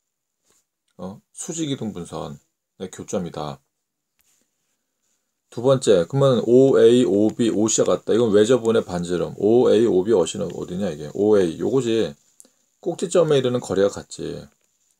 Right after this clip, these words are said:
요게. 요 길에 다 같다고. 외접원의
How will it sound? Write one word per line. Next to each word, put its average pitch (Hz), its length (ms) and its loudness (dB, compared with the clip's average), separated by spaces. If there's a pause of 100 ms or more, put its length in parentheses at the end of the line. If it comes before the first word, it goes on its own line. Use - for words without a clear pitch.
요게. 78 260 -16 (600)
요 104 60 -10
길에 107 220 0
다 107 100 0
같다고. 76 500 -10 (1500)
외접원의 92 640 -4